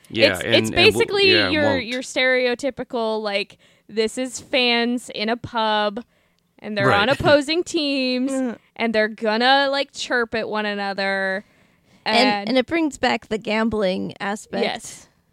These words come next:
Speaker 1: Mm-hmm.
Speaker 2: So Chaucer is still gambling. <laughs>
Speaker 3: Yeah.
Speaker 1: Right. And I do like the, the li-, there's one line where, uh, one of the, the Frenchmen says, like, uh, "No,"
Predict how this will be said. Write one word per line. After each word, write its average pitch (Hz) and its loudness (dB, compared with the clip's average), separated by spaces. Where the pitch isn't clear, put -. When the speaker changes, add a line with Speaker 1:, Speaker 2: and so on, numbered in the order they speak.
Speaker 1:
Mm-hmm. 95 -2
Speaker 2:
So 220 -4
Chaucer 269 0
is 285 -2
still 349 -2
gambling. 220 0
<laughs> - -20
Speaker 3:
Yeah. 220 -4
Speaker 1:
Right. 107 -2
And 120 0
I - -2
do 147 -2
like 139 -2
the, 117 2
the 117 -2
li-, 113 -2
there's 139 0
one 120 -2
line 110 0
where, 104 2
uh, 98 2
one 110 -2
of 110 0
the, 98 -2
the 104 -6
Frenchmen 104 -4
says, 98 -2
like, 90 -4
uh, 92 -2
"No," 98 -2